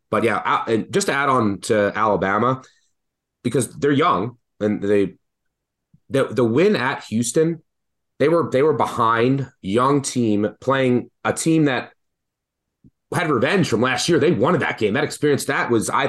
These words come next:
to me, that, that was probably the most impressive win of the season so far, is that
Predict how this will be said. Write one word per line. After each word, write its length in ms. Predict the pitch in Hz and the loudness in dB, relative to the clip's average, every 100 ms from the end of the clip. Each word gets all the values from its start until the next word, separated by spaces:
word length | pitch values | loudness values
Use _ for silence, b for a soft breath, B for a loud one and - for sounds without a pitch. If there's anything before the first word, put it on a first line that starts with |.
| - | -4
to 140 | - 117 | -4 0
me, 480 | 104 147 240 240 - _ _ _ _ _ | 0 2 0 -2 -4 _ _ _ _ _
that, 320 | 123 139 240 - | -4 -4 -6 -6
that 180 | 135 131 | -2 0
was 140 | 131 | 0
probably 240 | 151 135 120 | 0 2 2
the 60 | |
most 200 | 110 110 | 2 0
impressive 400 | 101 117 113 98 | -2 -4 -2 -2
win 320 | 82 107 98 | 0 0 0
of 140 | 90 80 | -4 -6
the 60 | |
season 420 | 87 117 120 85 78 | -6 -2 -2 -2 -6
so 180 | 82 | -6
far, 420 | 80 82 80 76 - | -4 -4 -2 -4 -4
is 260 | 92 85 - | -6 -4 -2
that 280 | 92 87 | -4 -4